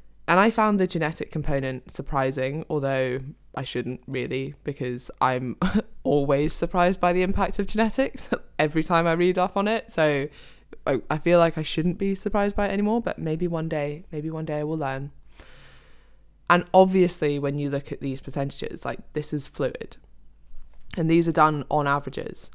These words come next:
and the circumstance would no doubt be bigger if, or, like, in certain situations, like, if you live in a war-torn country, I'm assuming that circumstance would probably have a bigger impact there. But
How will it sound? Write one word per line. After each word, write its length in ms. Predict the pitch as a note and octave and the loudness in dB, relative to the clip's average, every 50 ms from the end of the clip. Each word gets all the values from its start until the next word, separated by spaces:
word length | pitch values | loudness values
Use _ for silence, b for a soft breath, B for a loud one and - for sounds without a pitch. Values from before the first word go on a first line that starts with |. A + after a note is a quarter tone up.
| - - - | -12 -6 -2
and 260 | C#3 C#3+ C3+ C3+ B2+ - | -2 -2 -2 -4 -6 -4
the 140 | - D#3+ D#3+ | -4 -4 -2
circumstance 760 | - - D3 D3+ - - D3+ - - C#3 C#3 C3+ - - - | 2 2 2 2 0 -2 -6 -4 -4 -4 -4 -4 -6 -4 -4
would 200 | C#3+ C#3 C3+ - | -4 -4 -2 -4
no 460 | C#3+ D3+ D#3+ E3 D#3 D3 C#3+ D3 C#3+ | -4 -2 0 0 0 0 0 0 -2
doubt 440 | - D3 C3+ C3+ B2+ B2+ - - - | 0 0 2 2 0 -2 -4 -6 -6
be 120 | C3+ C3+ | -6 -4
bigger 520 | - - C#3 C3+ C3+ C3 C3+ C#3 C#3 - - - | -2 -2 -2 -2 0 -2 0 -2 -2 -4 -4 -4
if, 480 | - C#3 C3+ - - - - - - b b b b b b b b b b b b b - - - - - - B2+ - | -2 -2 -2 -4 -8 -12 -18 -20 -20 b b b b b b b b b b b b b -20 -20 -20 -18 -10 -8 -6 -2
or, 140 | - D3+ C3+ | 0 0 0
like, 160 | C3+ C3 - - | 0 -2 -4 -2
in 260 | - D3+ C#3+ C#3+ C#3+ | -2 0 0 0 -2
certain 360 | C#3 - C#3 C3+ B2+ - C#3 | -4 -2 -4 -4 -4 -4 -6
situations, 640 | - - - - - B2+ C3 B2+ - - - - - | -8 -8 -10 -6 -6 -6 -6 -6 -6 -10 -12 -12 -10
like, 180 | - C3 C3+ - | -10 -10 -10 -12
if 100 | C#3+ - | -10 -8
you 100 | D3 C#3+ | -6 -4
live 140 | C#3+ C#3 C#3 | -4 -4 -4
in 60 | C3+ | -4
a 60 | C3+ | -6
war-torn 840 | C3 C3+ C#3 C3 B2+ - - - C3+ - - - - - B2+ B2 B2+ | -6 -4 -4 -6 -6 -6 -10 -12 -12 -14 -12 -10 -6 -6 -4 -4 -6
country, 560 | - - B2+ - - - - - - - b b b b b b b b b b b - - | -6 -8 -8 -8 -8 -10 -10 -10 -10 -12 b b b b b b b b b b b -6 -4
I'm 140 | C#3 C3+ C3 | -2 -2 -2
assuming 360 | C#3 - - C3+ C3 B2+ B2+ | -2 -2 -2 -4 -2 -4 -4
that 280 | B2+ - - - - - | -6 -6 -8 -10 -12 -8
circumstance 600 | - - C3+ C3+ - C3 - - C3 B2+ - - | -4 -4 -4 -4 -4 -6 -8 -8 -8 -8 -10 -12
would 140 | - - - | -14 -14 -12
probably 460 | - - C3 C3 C3 C3+ - B2+ C3 | -10 -8 -6 -6 -6 -6 -8 -8 -6
have 300 | C3 C3+ B2+ B2 B2+ - - | -6 -6 -6 -6 -6 -6 -6
a 60 | C#3 | -6
bigger 220 | C3+ B2+ B2 B2 | -4 -6 -6 -6
impact 420 | C3 C3 C3 - C3 - - - - | -6 -8 -8 -8 -10 -12 -12 -12 -12
there. 240 | - - - - - b b b b b b b b b b b b - - | -12 -12 -12 -12 -14 b b b b b b b b b b b b 2 6
But 420 | G#3 E3 G2 C2 - - - - | 6 8 8 6 2 0 -4 -6